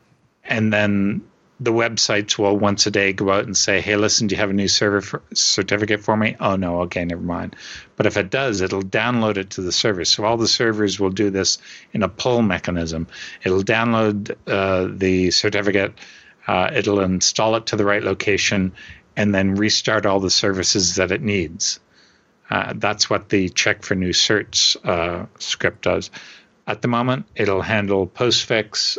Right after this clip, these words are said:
uh, Apache, uh, version twenty-four, um,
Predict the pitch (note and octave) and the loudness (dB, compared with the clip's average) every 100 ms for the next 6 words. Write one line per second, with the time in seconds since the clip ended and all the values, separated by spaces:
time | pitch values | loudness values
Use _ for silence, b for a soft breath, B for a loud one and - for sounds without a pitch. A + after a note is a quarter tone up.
0 | - A2 F#2+ F#2 F#2 F#2 F#2+ G2 - - | -4 0 2 2 2 2 0 -4 -8 -8
1 | - A2+ - - A2 G#2 G2 G2 b b | -2 -2 0 0 2 2 0 -8 b b
2 | b _ - F#2+ F2+ G2 F#2 F#2 E2+ G2 | b _ -2 0 2 0 2 0 -2 0
3 | F#2+ - F#2+ F2+ F#2 F2 B B B B | 0 0 2 2 2 -2 B B B B
4 | _ - F2+ E2+ E2+ E2 D#2+ | _ -2 0 2 0 -2 -4